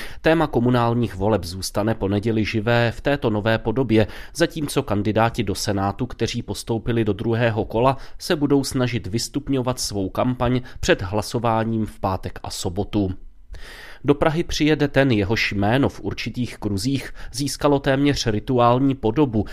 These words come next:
když je řeč o tom, kdo může za to či ono. Místopředseda Evropské komise Frans Timmermans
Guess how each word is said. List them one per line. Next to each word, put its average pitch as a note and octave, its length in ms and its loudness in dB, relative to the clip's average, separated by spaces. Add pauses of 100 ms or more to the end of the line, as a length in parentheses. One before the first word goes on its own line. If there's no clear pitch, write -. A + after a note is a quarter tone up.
když G#2 300 -2
je A2+ 80 4
řeč A2 280 0
o A2 80 0
tom, B2+ 260 2
kdo A2 180 0
může A2+ 340 2
za G2+ 140 -2
to A#2 160 -4
či - 280 -4
ono. B2 360 4 (220)
Místopředseda A#2 880 0
Evropské G#2+ 500 -2
komise G#2 400 -2
Frans A2 400 -2
Timmermans G#2+ 680 0